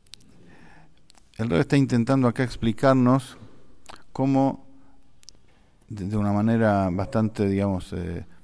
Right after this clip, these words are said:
particular y comprensible dentro de todo, a pesar que son conceptos, eh, bastante abstractos y, digamos, hay que usar bien la,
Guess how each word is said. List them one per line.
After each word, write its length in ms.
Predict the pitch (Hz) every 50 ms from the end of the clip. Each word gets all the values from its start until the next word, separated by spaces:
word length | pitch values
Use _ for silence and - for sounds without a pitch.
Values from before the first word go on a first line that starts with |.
| - - -
particular 640 | - 98 95 - 110 95 - 117 110 117 120 120
y 100 | 113 104
comprensible 920 | 95 - 104 98 101 95 - 104 95 95 92 - - 139 127 110 104 101
dentro 320 | 98 101 104 104 92 104 98
de 60 | 95
todo, 440 | 98 - 113 110 110 107 104 92 69
a 60 | 87
pesar 320 | 92 98 90 - 113 107
que 100 | 101 98
son 220 | 92 - 110 107 101
conceptos, 800 | 98 101 95 - 113 110 104 - - 107 98 92 - - - - - - - - - - - - - -
eh, 640 | - 90 95 92 90 90 90 90 90 90 87 87 - - - - - - - _ _
bastante 480 | - 120 107 - - 107 107 104 - 107
abstractos 1000 | 92 92 - - - 113 113 113 107 - - - - 98 95 - - - - - - - - - - - - -
y, 720 | - - 98 98 95 90 90 87 87 87 87 90 90 90 - - - - _ _ -
digamos, 340 | - - 104 101 101 95 107
hay 100 | 101 101
que 80 | 95
usar 300 | 98 98 - 110 104 101 98
bien 300 | 101 107 117 117 113 113
la, 160 | 110 107